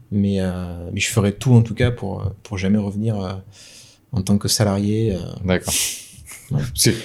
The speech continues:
Speaker 2: c'est
Speaker 1: fois que tu as goûté à ça, euh,
Speaker 2: D'accord.
Speaker 1: à ce confort de vie, à cette qualité de vie-là, euh,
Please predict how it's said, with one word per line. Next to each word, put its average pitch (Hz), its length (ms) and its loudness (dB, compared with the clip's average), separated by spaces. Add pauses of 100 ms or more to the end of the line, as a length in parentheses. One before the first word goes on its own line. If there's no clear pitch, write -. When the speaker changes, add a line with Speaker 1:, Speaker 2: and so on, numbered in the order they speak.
(120)
Speaker 2:
c'est 117 100 8
Speaker 1:
fois 156 80 8
que 139 60 2
tu - 80 4
as 135 40 6
goûté 127 240 4
à 117 80 8
ça, 139 280 4
euh, 104 340 2
Speaker 2:
D'accord. 87 300 -2 (240)
Speaker 1:
à - 40 -8
ce - 140 4
confort 110 380 2
de 101 80 -4
vie, 113 280 0
à 104 60 -2
cette 95 160 -4
qualité 101 320 -2
de 95 60 -8
vie-là, 101 360 -2
euh, 95 120 -2